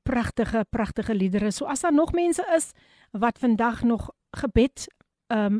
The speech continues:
maak keer, moenie, moenie huiwer om jou gebedsversoek in te stuur nie. As jy nie jou naam genoem wil hê nie, dit is heeltemal fyn met my,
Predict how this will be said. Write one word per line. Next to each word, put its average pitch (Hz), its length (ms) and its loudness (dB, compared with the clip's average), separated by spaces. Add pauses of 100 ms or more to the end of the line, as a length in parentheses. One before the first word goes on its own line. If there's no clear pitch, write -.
maak 220 200 -2
keer, 254 260 2
moenie, 262 540 4
moenie 233 360 2
huiwer 202 420 -2 (340)
om 226 120 0
jou 214 140 2
gebedsversoek - 760 -6
in 214 140 0
te 220 100 -2
stuur 208 340 -4
nie. 214 200 -2
As 302 160 -4
jy 349 80 0
nie 339 140 0
jou 320 120 2
naam 233 320 0
genoem 285 320 2
wil 277 140 2
hê 269 120 0
nie, 262 140 0 (260)
dit 214 160 0
is 240 140 0
heeltemal 214 600 2
fyn 214 380 0
met 202 180 -4
my, 185 260 0